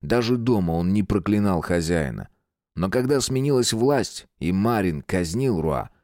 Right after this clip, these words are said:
престарелый отец сказал Артуру: «Это сила Сорелей. Мы ждем и дожидаемся.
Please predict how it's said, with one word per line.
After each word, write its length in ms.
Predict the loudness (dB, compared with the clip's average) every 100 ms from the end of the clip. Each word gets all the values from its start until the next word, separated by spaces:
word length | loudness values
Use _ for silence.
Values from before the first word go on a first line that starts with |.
| _
престарелый 600 | -2 0 2 2 4 2
отец 240 | 2 0 0
сказал 400 | -2 0 0 0
Артуру: 520 | -2 -4 -4 -6 -12 _ _ _ _ _
«Это 420 | -2 -2 -2 -2
сила 520 | -2 -4 -2 -2 0 -2
Сорелей. 760 | -4 -2 -2 -2 -6 -10 -14 _ _ _
Мы 160 | -2 -2
ждем 500 | -2 0 0 0 -4 _ _
и 80 | -6
дожидаемся. 840 | -2 -2 -2 0 0 -2 -6 -8